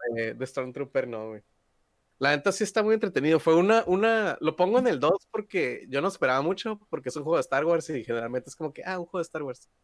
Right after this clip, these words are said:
Entonces no esperaba mucho, pero ya cuando lo jugué,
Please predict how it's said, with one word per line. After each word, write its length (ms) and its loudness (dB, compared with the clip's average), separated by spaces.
Entonces 240 2
no 80 4
esperaba 380 4
mucho, 380 0
pero 240 4
ya 200 2
cuando 200 2
lo 100 2
jugué, 520 0